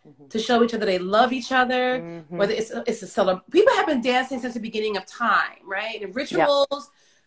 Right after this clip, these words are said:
Speaker 2: burials, births, weddings. It, dance is culture, dance is life.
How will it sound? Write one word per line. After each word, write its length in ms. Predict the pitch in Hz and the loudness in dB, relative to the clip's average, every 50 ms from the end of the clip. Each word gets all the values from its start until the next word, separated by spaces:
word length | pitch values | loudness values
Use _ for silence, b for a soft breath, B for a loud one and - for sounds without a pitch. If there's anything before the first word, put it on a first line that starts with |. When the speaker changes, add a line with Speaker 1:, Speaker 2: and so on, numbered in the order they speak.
| b - | b -2
Speaker 2:
burials, 680 | 170 277 285 294 285 294 294 285 285 285 285 277 269 220 | 2 4 4 6 4 2 0 -2 -2 0 -2 -2 -4 -6
births, 600 | 196 - 262 277 277 277 285 - - - - - 254 | -6 -4 -2 2 2 2 0 0 -4 -12 -20 -20 -20
weddings. 840 | 190 196 240 269 277 277 277 277 277 269 277 277 277 254 - _ _ _ | -12 -8 -8 -6 -6 -6 -8 -10 -10 -10 -12 -14 -14 -16 -18 _ _ _
It, 140 | 269 277 277 - 262 | -16 -16 -16 -16 -10
dance 320 | - 262 285 320 359 359 - - | -4 -2 0 0 0 -2 -4 -6
is 120 | 277 233 | -8 -8
culture, 440 | - - - 277 269 294 285 277 277 | -8 -2 2 4 4 4 4 0 -4
dance 400 | 226 220 233 233 240 247 254 240 - - | -6 -4 -2 -2 -2 -2 -4 -6 -6 -4
is 240 | 208 202 196 185 | -4 -4 -4 -4
life. 260 | 180 180 165 160 170 | -2 0 0 0 0